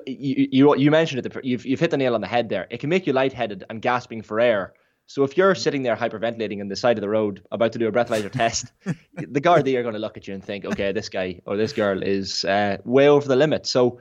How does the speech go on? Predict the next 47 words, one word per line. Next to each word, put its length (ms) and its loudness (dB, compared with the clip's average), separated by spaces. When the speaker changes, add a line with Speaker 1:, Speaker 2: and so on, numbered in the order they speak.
Speaker 1:
uh, 160 4
you 120 -4
know, 100 2
it's 180 0
little 200 4
use, 380 2
and, 240 -2
uh, 240 2
the, 80 -8
it, 480 -12
it 140 -6
doesn't 200 2
really 140 2
provide 260 0
an 60 -2
accurate 340 -4
reading. 280 -2
So 200 0
even 160 2
with 140 0
small 240 4
breath 180 0
samples, 260 -6
it 60 -10
doesn't 220 -6
really 180 -4
work. 380 0
So, 380 0
you 180 -6
know, 140 6
maybe 360 4
you're 200 -2
going 180 -2
to 60 -8
try 200 -2
and, 100 -6
uh, 60 -12
I 80 -6
guess, 280 0
decrease 420 2
your 80 -4
chances 340 -6
of 60 -12
getting 200 -4
caught, 360 0
but 240 -2
inevitably, 560 0